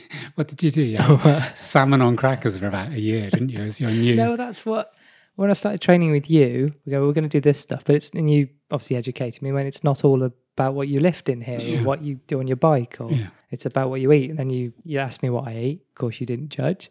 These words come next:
Speaker 1: <laughs>
Speaker 2: <laughs> You gave me <laughs> sugge-, alternative suggestions,
Speaker 1: Yeah.
Speaker 2: which I went away and did. And then I think I realised, 'cause you kind of just said, "Well, keep it simple." And I think it was those protein Ryvitas,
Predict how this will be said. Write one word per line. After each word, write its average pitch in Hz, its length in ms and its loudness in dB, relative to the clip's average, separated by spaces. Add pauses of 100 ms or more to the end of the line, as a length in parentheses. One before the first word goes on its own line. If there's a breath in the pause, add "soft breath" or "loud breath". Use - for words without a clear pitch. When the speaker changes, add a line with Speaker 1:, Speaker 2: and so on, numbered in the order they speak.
Speaker 1:
<laughs> - 0 -
Speaker 2:
<laughs> 160 1300 2
You 151 160 0
gave 147 240 2
me 151 100 0
<laughs> 160 220 -2
sugge-, 156 420 -2
alternative 160 640 2
suggestions, 131 800 -2
Speaker 1:
Yeah. 220 60 -16
Speaker 2:
which 160 140 2
I - 40 2
went 165 140 2
away 160 100 0
and 151 80 -4
did. 180 260 4
And 160 120 0
then 165 100 2
I 165 40 2
think 170 200 -2
I 160 60 2
realised, 147 340 4
'cause 156 140 -2
you 165 120 -4
kind 139 160 -6
of 131 80 -8
just - 140 -8
said, 135 100 -4
"Well, 127 80 -4
keep 147 280 -4
it 143 100 -10
simple." 131 340 -6
And 120 80 -6
I 123 40 -6
think 143 200 -2
it 147 60 0
was 139 100 -6
those 127 180 2
protein 131 560 -2
Ryvitas, 120 760 -6